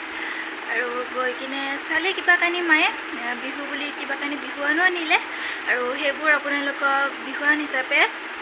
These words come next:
বহাগ বিহুৰ এক তাৰিখে দেখুৱাম, আহ, আজিতে নেদেখুৱাওঁ। তেনেহ'লে আজিৰ এই ভিডিঅ'টো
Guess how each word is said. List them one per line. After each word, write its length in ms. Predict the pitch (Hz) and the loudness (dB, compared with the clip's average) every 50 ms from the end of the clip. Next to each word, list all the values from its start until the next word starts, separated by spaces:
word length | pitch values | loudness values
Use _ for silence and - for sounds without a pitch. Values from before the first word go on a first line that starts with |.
| - - | -8 -6
বহাগ 200 | 269 285 285 277 247 269 | -2 0 0 0 0 -2
বিহুৰ 200 | 285 294 311 302 285 | -2 0 2 2 2
এক 60 | 269 - 262 | 0 0 -2
তাৰিখে 260 | 262 269 285 320 320 - | -2 -2 -2 -4 -4 -4
দেখুৱাম, 400 | 277 277 - - 359 381 370 415 | -4 -4 -4 -2 2 4 4 4
আহ, 500 | - - - 320 247 247 247 247 247 247 | 2 0 -4 -4 -4 -2 0 2 2 2
আজিতে 320 | 262 262 294 269 - - 302 302 285 | 2 0 -2 -6 -8 -6 -6 -6 -6
নেদেখুৱাওঁ। 540 | 277 247 277 - - - - 381 269 311 381 494 - - - - - - - - - | -6 -4 -4 -4 -4 -2 0 4 4 4 4 2 -2 -8 -10 -12 -12 -12 -10 -8 -6
তেনেহ'লে 540 | 339 302 311 349 370 359 381 381 370 392 427 415 - - - - 262 | -4 -2 -2 -2 -2 0 0 2 4 4 4 2 -2 -6 -4 -4 -4
আজিৰ 240 | 277 - - 302 302 302 | -4 -4 -6 -6 -4 -4
এই 60 | 311 311 - | -4 -4 -6
ভিডিঅ'টো 420 | 285 - 311 349 403 381 - 370 | -8 -6 -4 -4 -4 -2 -2 -4